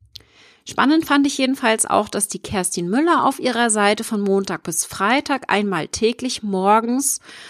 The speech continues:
postet und auch Eva Nitschinger postet, wie der Impuls kommt.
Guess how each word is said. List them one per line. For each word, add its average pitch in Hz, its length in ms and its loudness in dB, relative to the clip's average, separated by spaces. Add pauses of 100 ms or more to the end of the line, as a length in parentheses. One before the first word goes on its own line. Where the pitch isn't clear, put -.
(480)
postet 277 640 0
und 294 460 2
auch 220 520 2
Eva 220 280 0
Nitschinger 269 580 0
postet, 269 720 -4
wie 233 340 -2
der 214 480 0
Impuls 254 580 0
kommt. 180 460 0